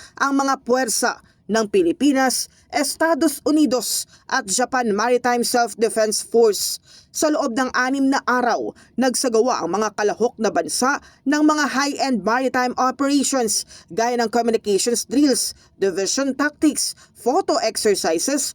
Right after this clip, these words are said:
replenishment at sea, cross-deck landing qualifications, maritime search and rescue at gunnery exercises. Kabilang sa mga ipinadalang assets ng Pilipinas ang B R P Ramon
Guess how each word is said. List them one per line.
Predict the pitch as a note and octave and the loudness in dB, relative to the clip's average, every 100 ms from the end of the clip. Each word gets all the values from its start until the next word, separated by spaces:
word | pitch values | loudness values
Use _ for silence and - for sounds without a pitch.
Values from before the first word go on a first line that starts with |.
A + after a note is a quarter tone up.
| - _ | -12 _
replenishment | C4 C#4 C4 C4 C4 B3+ B3+ A#3+ | -4 -2 -2 0 0 0 -2 -2
at | A#3+ - | -4 -2
sea, | - D#4 A3 - - _ - | -2 -2 -2 -8 -16 _ -2
cross-deck | B3 A#3+ - G#3+ G#3+ | 0 0 -2 -2 -2
landing | F#3 G#3 B3 A#3 A3+ | -2 0 0 0 -2
qualifications, | G#3 A#3+ D4 - G#3 E3+ E3 A3+ C#4+ - - - _ | 0 0 0 -2 -2 -2 0 0 0 -2 -6 -16 _
maritime | F3+ A3+ C4+ C4 B3 | -2 -2 0 0 0
search | - B3 A3+ A#3 | 0 0 0 0
and | G3 | 0
rescue | A#3+ C4 - C#4 C4+ - - - | 0 -2 0 2 2 0 -4 -4
at | B3+ F#3+ E3 | -4 -4 -4
gunnery | A#3+ B3+ A#3+ B3 A3 | -2 2 0 0 -2
exercises. | A3+ A3 - A#3 - G#3 - G3+ F#3+ - - _ _ _ | -4 -2 0 0 0 -2 0 -2 -2 -4 -8 _ _ _
Kabilang | - D4+ A3 D4 C4 C4+ G#3+ D#3 | -2 0 2 4 4 2 0 -4
sa | - C4 | -2 0
mga | B3+ C4 | 2 2
ipinadalang | C4 B3+ B3 B3 A#3+ | 2 2 2 0 -2
assets | B3 B3 C#4 C4+ - | -2 -2 -2 -2 0
ng | B3+ | 0
Pilipinas | C4+ B3+ B3+ C4 B3 C4+ C#4 D4 | 2 2 2 2 4 2 0 -2
ang | C4+ A3 | 0 0
B | A#3 | 0
R | C#4 | 2
P | B3+ C4+ C4 | 2 2 2
Ramon | B3+ B3 B3+ | 4 4 2